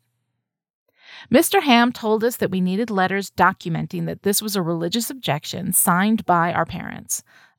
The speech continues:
Honestly, I probably would have given in right there, but Daphne was absolutely not going to be cowed by this weasel of a human.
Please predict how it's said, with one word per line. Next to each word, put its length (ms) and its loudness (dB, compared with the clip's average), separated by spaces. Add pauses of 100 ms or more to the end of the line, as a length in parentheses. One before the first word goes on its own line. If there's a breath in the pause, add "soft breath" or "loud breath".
Honestly, 580 4
I 100 4
probably 440 4
would 160 2
have 80 -2
given 220 -2
in 160 -4
right 220 -4
there, 280 -14 (120)
but 160 2
Daphne 480 0
was 240 0 (100)
absolutely 720 0
not 460 4
going 240 2
to 80 -2
be 100 -2
cowed 540 2
by 180 4
this 300 2
weasel 600 0
of 100 -4
a 40 -4
human. 440 -10